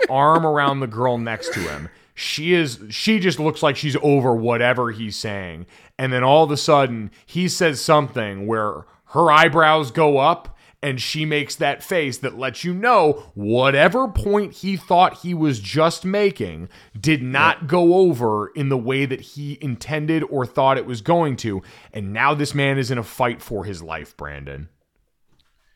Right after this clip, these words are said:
Speaker 2: Yeah, yeah, no, they're not, um, they'll leave together, but that might be the last time they leave anywhere together. Uh, check out Gojo Show on Twitter to, to see what video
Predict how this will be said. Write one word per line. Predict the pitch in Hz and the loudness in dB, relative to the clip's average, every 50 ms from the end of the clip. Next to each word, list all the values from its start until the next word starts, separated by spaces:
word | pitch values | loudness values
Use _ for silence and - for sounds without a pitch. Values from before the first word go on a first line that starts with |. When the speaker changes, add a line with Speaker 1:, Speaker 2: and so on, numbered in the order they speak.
| _ _ _ _ _ _ _ _ _ _ - | _ _ _ _ _ _ _ _ _ _ -4
Speaker 2:
Yeah, | - 113 117 107 98 | 2 4 4 4 4
yeah, | 98 95 95 98 98 | 4 2 2 0 0
no, | 98 101 98 95 101 | -2 -2 -2 -2 -2
they're | 101 104 127 123 120 | -2 0 0 0 0
not, | 120 123 113 104 - - | 0 -2 -2 -2 -4 -4
um, | - 104 104 101 98 95 90 85 76 69 - 110 - _ _ _ _ _ _ _ _ _ - - _ _ _ _ _ _ _ - | -4 -2 -2 -2 -2 -4 -6 -8 -10 -12 -14 -16 -20 _ _ _ _ _ _ _ _ _ -16 -16 _ _ _ _ _ _ _ 0
they'll | 123 131 143 | 2 4 4
leave | 127 123 131 135 135 | 6 4 4 2 2
together, | - 156 143 143 147 151 165 180 180 - - _ _ _ | 0 2 2 2 2 0 -2 -6 -8 -12 -18 _ _ _
but | - 113 | -6 -2
that | 113 120 120 | 0 0 0
might | 117 113 110 | 0 -2 -2
be | 107 117 | -2 0
the | 107 101 | 0 0
last | 101 101 98 98 - | 0 0 -2 -2 -4
time | 98 92 95 | -8 -8 -6
they | 95 95 | -6 -4
leave | 95 98 92 92 90 92 - _ - - | -4 -4 -4 -6 -6 -8 -12 _ -12 -10
anywhere | 101 101 92 90 82 85 - | -8 -8 -8 -8 -10 -10 -12
together. | - - 95 78 - - - - - _ _ _ _ _ _ - | -12 -10 -8 -8 -8 -8 -10 -14 -16 _ _ _ _ _ _ -2
Uh, | - 98 104 101 95 92 90 87 87 82 78 87 - | 2 2 4 4 4 4 2 0 -2 -4 -6 -10 -4
check | - 156 151 151 - | 0 0 2 2 4
out | 139 127 117 98 87 107 | 4 2 2 0 -2 -2
Gojo | 107 117 113 110 104 110 110 104 98 98 98 98 92 - - - | 0 0 0 2 2 0 0 2 0 0 -2 -6 -8 -10 -16 -16
Show | - - 110 95 95 92 90 | -8 -4 -4 -2 -2 -2 -4
on | - - 101 98 92 92 92 | -4 -6 -6 -6 -6 -6 -8
Twitter | - - 117 107 101 95 95 95 | -4 -2 0 0 2 0 0 -2
to, | 95 - 101 92 92 95 | -2 -2 -4 -4 -4 -6
to | - - 98 | -8 -10 -8
see | - 110 | -6 -4
what | 101 98 95 92 | -2 -2 -2 -2
video | 101 98 98 98 95 92 92 90 90 | -2 -2 0 0 0 -2 -2 -4 -6